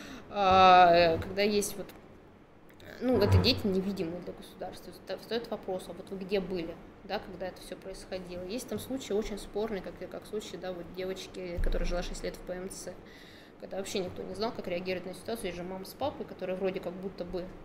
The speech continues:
обеспечивают, вот, содержат ее и вот вроде бы самостоятельно в принятии решений в отношении ее воспитания. Вот государство должно или не должно вмешиваться в эту ситуацию, да? И пока действительно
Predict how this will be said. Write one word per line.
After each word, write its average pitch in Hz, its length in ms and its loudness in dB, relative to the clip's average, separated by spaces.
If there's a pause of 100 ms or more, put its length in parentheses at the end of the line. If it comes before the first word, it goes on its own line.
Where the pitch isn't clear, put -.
(180)
обеспечивают, 180 840 -10
вот, 175 120 -16
содержат 180 600 -8
ее 175 300 -8
и 175 120 -6
вот 170 160 -10 (100)
вроде 180 260 -6
бы 190 100 -10
самостоятельно 180 600 -8
в 180 120 -16
принятии 175 300 -12
решений 285 340 -8
в - 20 0
отношении 180 420 -8
ее 170 100 -10
воспитания. 175 640 -12
Вот 175 120 -12
государство 180 400 -8
должно 175 260 -6
или 262 100 -4
не 202 100 -2
должно 185 280 -4
вмешиваться - 540 -14
в 175 60 -14
эту 170 160 -16
ситуацию, 170 560 -16 (100)
да? 196 160 -10 (460)
И 180 100 -18
пока 175 420 -2 (220)
действительно 175 720 -8